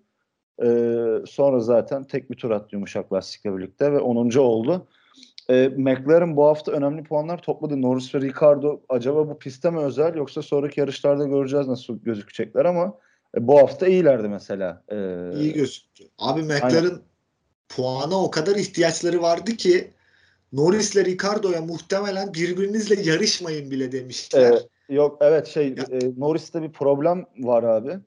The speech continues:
Speaker 1: E, problemi unuttum şu an. E, notunu almıştım halbuki ama kusura bakmasın dinleyiciler. E, Ricardo'ya arkadan baskı yapmaması yönünde talimat geliyor. E, ha, e, Norris'e yakıttan dolayı, özür dilerim, yakıttan dolayı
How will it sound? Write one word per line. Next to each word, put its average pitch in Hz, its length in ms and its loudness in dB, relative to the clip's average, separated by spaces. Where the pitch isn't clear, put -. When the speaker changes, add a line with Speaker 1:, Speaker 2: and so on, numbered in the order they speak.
Speaker 1:
E, 127 60 -2
problemi 127 440 -2
unuttum 135 360 -4
şu 123 200 -6
an. 127 200 -6
E, 110 40 -4
notunu 113 320 -2
almıştım 123 400 0
halbuki 104 320 -2
ama 123 300 -2
kusura - 300 0
bakmasın 110 420 -4
dinleyiciler. 107 480 0
E, 120 100 4
Ricardo'ya 143 760 4
arkadan 143 480 0
baskı 135 300 0
yapmaması 147 460 -4
yönünde 143 300 -6
talimat 135 540 0
geliyor. 113 420 -6
E, 117 340 2
ha, 147 300 -2
e, 135 160 -6
Norris'e 175 420 -2
yakıttan 165 600 0
dolayı, 127 240 0
özür 131 140 -8
dilerim, 120 200 -4
yakıttan 165 500 -4
dolayı 165 360 0